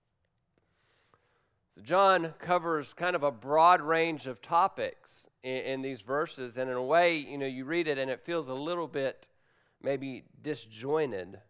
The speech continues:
But you understand, I hope, the theme. I hope you see the theme that we must live convictional lives,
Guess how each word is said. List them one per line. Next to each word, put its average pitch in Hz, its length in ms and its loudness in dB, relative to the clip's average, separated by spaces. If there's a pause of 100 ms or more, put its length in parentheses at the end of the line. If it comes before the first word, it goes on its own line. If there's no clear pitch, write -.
(800)
But 120 180 -12
you 143 140 0
understand, 160 680 2
I 131 80 2
hope, 135 320 -6
the 117 80 -16
theme. 123 400 -6
I 107 60 -6
hope 151 220 -6
you 139 60 -14
see 175 220 -6
the 147 100 -8
theme 147 400 -2
that 127 340 -2 (300)
we 170 180 -4
must 185 400 2
live 165 400 4 (240)
convictional 151 1200 -2 (160)
lives, 127 840 -2